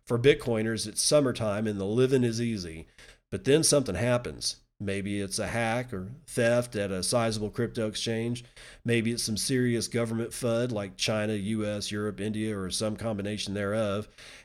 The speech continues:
As the big bosses start to come to their senses about crypto, maybe it's just a bear market in stocks that result in a risk-off movement, which drags down a Bitcoin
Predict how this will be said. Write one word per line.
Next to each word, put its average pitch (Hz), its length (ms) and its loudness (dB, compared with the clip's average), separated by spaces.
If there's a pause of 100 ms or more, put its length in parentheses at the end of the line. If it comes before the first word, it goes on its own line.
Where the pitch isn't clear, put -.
As 107 240 0
the 104 100 -6
big 120 260 0
bosses 113 440 -2
start 107 260 -2
to 113 80 -8
come 117 320 -2
to 107 80 -4
their 98 140 -6
senses 107 500 0
about 95 240 -4
crypto, 120 480 -2
maybe 131 320 2
it's 180 100 2
just 190 220 2
a 165 60 -2
bear 165 240 0
market 156 340 0
in 127 100 0
stocks 180 500 0
that 101 100 -6
result 113 480 0
in 113 80 0
a 90 100 0
risk-off 123 560 0
movement, 113 400 -2
which 98 240 -10
drags 113 320 -2
down 117 240 -2
a 113 80 -2
Bitcoin 117 640 -2